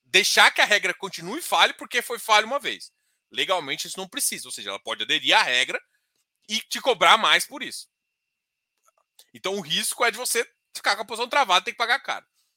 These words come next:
É, só que o segundo, o segundo caso que eu falo, os fips, eu acho que em até seis meses deve ter alguma, esse semestre aqui, no metade do semestre, deve ter a, a, como é que chama?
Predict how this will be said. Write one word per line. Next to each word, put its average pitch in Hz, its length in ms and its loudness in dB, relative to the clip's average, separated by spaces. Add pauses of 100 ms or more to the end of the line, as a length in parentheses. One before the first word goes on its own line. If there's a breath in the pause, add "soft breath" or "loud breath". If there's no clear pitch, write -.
(380)
É, 156 240 -4
só 262 180 -4
que - 100 -14
o - 40 -6
segundo, 370 360 -10
o - 60 -16
segundo 339 280 -10
caso 285 220 2
que - 80 -8
eu - 40 -10
falo, 117 280 -2 (240 soft breath)
os 247 200 -2
fips, - 500 -4 (180)
eu 180 140 -2
acho 151 240 0
que 147 220 -12 (960)
em 151 100 -2
até 196 240 2
seis 160 340 -2
meses 160 440 0
deve 165 240 0
ter 156 120 -6
alguma, 135 840 -6 (1120)
esse - 200 -4
semestre 135 440 -2
aqui, 127 160 -20
no 123 60 -16
metade 170 340 -4
do - 20 -10
semestre, 143 460 -6
deve 202 140 -6
ter 135 360 -8
a, 117 540 -4 (1900)
a, 95 320 -14 (160)
como 139 140 -10
é 139 60 -4
que - 60 -10
chama? 131 400 -10